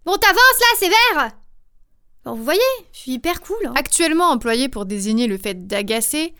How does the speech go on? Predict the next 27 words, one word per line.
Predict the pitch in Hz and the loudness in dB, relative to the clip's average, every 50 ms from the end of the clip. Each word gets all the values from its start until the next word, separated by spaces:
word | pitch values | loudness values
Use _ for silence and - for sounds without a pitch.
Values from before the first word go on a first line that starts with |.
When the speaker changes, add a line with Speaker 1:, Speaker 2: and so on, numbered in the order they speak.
| - - - - | -20 -20 -20 -20
Speaker 2:
d'exciter, | 214 208 240 233 - - - - 247 247 - 302 311 320 339 - - | -8 -6 -4 -2 0 0 0 0 -2 -4 -4 -4 -4 -4 -6 -8 -10
en | - 202 | -12 -12
provoquant | 190 - - - 226 196 220 208 - 240 226 | -12 -10 -6 -6 -4 -4 -4 -4 -4 -4 -4
de | 208 | -4
la | 196 196 | -4 -6
nervosité, | 196 196 208 220 220 214 196 208 208 196 202 196 - 277 294 320 - - - - - - - - | -6 -4 -4 -4 -4 -4 -4 -6 -6 -8 -8 -8 -6 -6 -6 -6 -10 -16 -20 -20 -20 -20 -20 -14
son | - - 269 | -6 -4 -2
sens | 254 311 392 415 - | 0 2 2 2 0
était | 262 226 226 202 - | 0 -2 -4 -4 -2
à | 220 220 | -2 -2
l'origine | 233 240 247 269 254 302 359 370 | -2 -2 -2 -2 -2 -2 -2 -2
son | - - - 208 | -4 -4 -6 -6
total | 196 - - - 370 370 - 330 294 262 | -10 -6 -4 -4 -2 0 0 0 0 0
opposé | 226 185 208 202 190 190 220 269 311 - - - - - _ - | -2 -2 -4 -6 -4 -4 -4 -6 -6 -10 -16 -20 -20 -20 _ -12
et | - 220 | -10 -4
désignait | 202 262 294 269 233 233 226 240 285 | -2 0 0 2 2 2 2 2 2
un | 277 226 | 0 0
état | 190 190 190 247 262 262 | -4 -4 -4 -2 -2 -2
de | 208 196 | -2 -4
léthargie. | 185 180 185 196 226 240 226 - 185 180 202 190 - - - - _ _ _ - - - _ _ _ - - | -6 -6 -6 -6 -6 -6 -6 -8 -10 -10 -12 -14 -16 -18 -20 -20 _ _ _ -20 -20 -20 _ _ _ -4 -2
Mais | 233 233 | -2 -2
comment | - - 359 339 285 240 214 285 - _ - | 0 0 2 2 2 0 0 -4 -10 _ -8
sommes-nous | - - 226 226 233 233 | -6 -2 0 0 0 0
passés | 226 311 294 294 - 311 247 | 0 0 -2 -2 -2 -2 -4
d'un | 233 214 | -4 -4
état | 214 214 202 - 202 185 - - | -4 -6 -6 -6 -6 -8 -4 -4
amorphe | 269 294 254 214 202 233 - - - - - - | -2 0 0 0 -2 -6 -10 -12 -14 -16 -18 -20